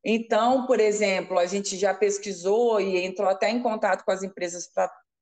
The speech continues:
tentar entender como é que isso funciona, e existe o cadastro da C N H Digital,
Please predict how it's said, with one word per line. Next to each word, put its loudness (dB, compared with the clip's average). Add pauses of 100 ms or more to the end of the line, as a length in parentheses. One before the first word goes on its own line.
(120)
tentar 2
entender 4
como 2
é 2
que -6
isso -4
funciona, 0 (440)
e 2
existe 2
o -4
cadastro 2
da 2
C -4
N 2
H 2
Digital, 0